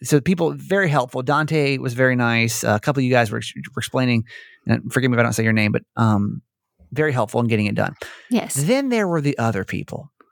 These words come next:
Speaker 1: and you know who you are. Okay,
Speaker 2: <laughs>
Speaker 1: you're, you're like me,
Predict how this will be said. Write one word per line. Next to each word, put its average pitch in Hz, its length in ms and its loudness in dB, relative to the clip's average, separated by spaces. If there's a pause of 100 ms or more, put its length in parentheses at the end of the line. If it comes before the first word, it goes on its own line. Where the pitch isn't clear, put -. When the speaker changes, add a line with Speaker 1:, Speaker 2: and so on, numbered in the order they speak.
(420)
Speaker 1:
and 117 100 2
you 131 120 6
know 139 180 4
who 156 100 2
you 165 240 2
are. 104 300 -2 (340)
Okay, 113 360 2 (220)
Speaker 2:
<laughs> - 200 -20
Speaker 1:
you're, 117 160 0
you're 127 240 0
like 135 300 0
me, 123 340 -4